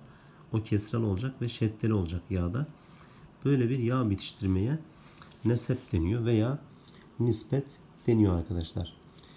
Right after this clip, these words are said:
Anlamı da ne olmuş oluyor? Necdün, Necd bir bölge adı. Necdiyün, Necitli. Yani o bölgeye ait olan, o bölgeden olan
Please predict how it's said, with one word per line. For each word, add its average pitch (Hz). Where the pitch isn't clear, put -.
Anlamı 135
da 120
ne 139
olmuş 104
oluyor? 113
Necdün, 123
Necd 107
bir 101
bölge 107
adı. 107
Necdiyün, 110
Necitli. 98
Yani 95
o 117
bölgeye 98
ait 104
olan, 87
o 104
bölgeden 87
olan 98